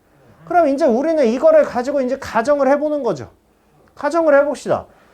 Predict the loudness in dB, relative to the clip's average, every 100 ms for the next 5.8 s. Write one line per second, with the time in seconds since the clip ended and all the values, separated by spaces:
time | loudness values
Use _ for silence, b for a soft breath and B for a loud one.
0 | b 0 2 2 2 2 0 -2 -2 0
1 | 2 2 0 -2 -6 -2 0 0 0 0
2 | 0 0 0 -2 -4 -6 _ b b b
3 | b b -8 -8 -2 0 2 2 2 0
4 | -2 -2 -4 -2 -4 -4 -14 _ -10 -2
5 | -2 -2 -6 -4 -2 0 -2 -6